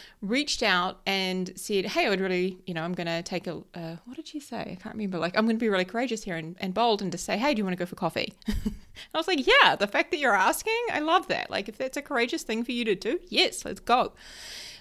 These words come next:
So she already knew a lot about me and had been following me and was looking for somebody similar. And she's in a similar position. She's kind of into coaching and, you know, wanting to help women in the world.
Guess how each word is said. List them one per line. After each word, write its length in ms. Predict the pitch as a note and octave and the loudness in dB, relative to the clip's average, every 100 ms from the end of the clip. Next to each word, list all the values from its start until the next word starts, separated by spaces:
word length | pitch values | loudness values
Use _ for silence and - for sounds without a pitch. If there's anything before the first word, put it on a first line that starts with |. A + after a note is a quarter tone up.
| - | -2
So 560 | B3+ A#3 A3+ A3 A3 - | 4 6 8 6 4 0
she 200 | G#3 D#4 | 2 4
already 260 | E4 C4 A#3 | 6 6 6
knew 180 | G#3+ | 4
a 20 | G#3 | 4
lot 160 | G3 | 4
about 220 | F3+ E3+ | 4 2
me 160 | G#3 G#3 | 4 2
and 80 | G3+ | 0
had 160 | F3+ | -2
been 160 | F3+ F3+ | -4 -4
following 420 | F#3 F3 E3+ F#3 | -2 -2 -2 0
me 200 | C#4 D#4+ | 0 0
and 100 | A3+ | 0
was 80 | A3 | -2
looking 240 | G#3 G#3+ | -2 -2
for 100 | G3+ | -4
somebody 320 | G3+ G3 F3+ F3 | -4 -4 -2 -2
similar. 480 | - A4 D#4 G#3+ F#3+ | -2 0 2 0 -2
And 140 | G#3 | -4
she's 180 | B3+ B3 | -4 -4
in 80 | C4+ | -4
a 80 | |
similar 280 | C4+ A3 F#3 | -4 -4 -6
position. 460 | F3+ F3 - - - | -6 -8 -8 -10 -12
She's 180 | - - | -12 -12
kind 180 | F3 | -10
of 100 | D3+ | -8
into 200 | D#3+ D#3 | -8 -12
coaching 720 | E3+ D4 D4+ - D4 C#4 C4+ B3+ | -4 -2 0 -2 -2 -2 -2 -4
and, 440 | - D#3+ D#3+ F#3 - - - - - | -4 -4 -4 -6 -8 -12 -18 -20 -8
you 80 | F#3+ | -2
know, 280 | F3+ E3 F3+ | 0 0 -2
wanting 320 | F3+ F3+ E3+ | -2 -2 -4
to 160 | F3+ - | -6 -8
help 340 | - E3+ D3+ | -8 -8 -6
women 160 | A3+ G#3+ | -4 -2
in 140 | F#3+ | -2
the 80 | D#3 | 2
world. 440 | F#3+ B3+ B3 A#3+ | 6 8 8 6